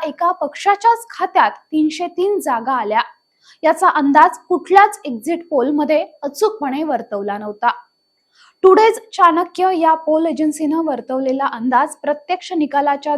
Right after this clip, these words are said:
जवळ जाणारा ठरला होता. टुडेज चाणक्य, न्यूज ट्वेंटी फोर यांनी केलेल्या एक्झिट पोल्स एनडीएच्या पारड्यात तीनशे पन्नास जागा टाकल्या होत्या. प्रत्यक्षात एनडीएला त्या अंदाजाहूनही अधिक जागा मिळाल्या.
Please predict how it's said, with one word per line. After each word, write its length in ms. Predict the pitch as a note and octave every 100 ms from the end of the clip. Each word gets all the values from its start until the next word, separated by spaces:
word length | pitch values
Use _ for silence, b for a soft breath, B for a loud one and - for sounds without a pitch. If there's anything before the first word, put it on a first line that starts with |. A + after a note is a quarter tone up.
| A3+
जवळ 260 | B3+ C#4 D4
जाणारा 460 | C4+ A#3 A#3+ A#3+ B3
ठरला 360 | - A3+ G#3+ D#4+
होता. 320 | F4 F4 A4 - _ _ b b b b G4
टुडेज 300 | G4+ A4 A4 -
चाणक्य, 580 | F#4+ E4+ E4 G4+ - E4 F4+ E4+
न्यूज 300 | D4 E4 -
ट्वेंटी 280 | D4+ B3+ C#4+
फोर 260 | F4 A3 A3
यांनी 260 | C#4+ C#4+ D#4
केलेल्या 440 | D#4+ C4+ C#4+ D4 D4 B3+
एक्झिट 340 | G#3 G3+ G4 -
पोल्स 320 | D4 C#4 C4+ - _
एनडीएच्या 640 | B3 A#3 A#3 E4 E4 E4 D4+ D4+
पारड्यात 420 | A#3+ C#4 D#4 G3 - b b b -
तीनशे 440 | E4+ F#4 F#4 G4 G4 -
पन्नास 400 | D#4+ D4+ G#4 A4 D4
जागा 240 | B3+ A3
टाकल्या 340 | G3+ G3+ G#3+ G#3+
होत्या. 240 | G#3+ A#3+ - _ _ _ b b -
प्रत्यक्षात 760 | F4+ - - A4+ A4+ G#4+ A4 F4
एनडीएला 520 | D4 F4+ F#4 F4 E4+
त्या 200 | F4 F4
अंदाजाहूनही 920 | D#4 C4 D4 D4+ D#4+ D#4 D4+ D#4+ F#4+ -
अधिक 280 | C#4+ F4 E4
जागा 340 | F4 D4+ D#4+
मिळाल्या. 440 | D4 D4+ D4+ D#4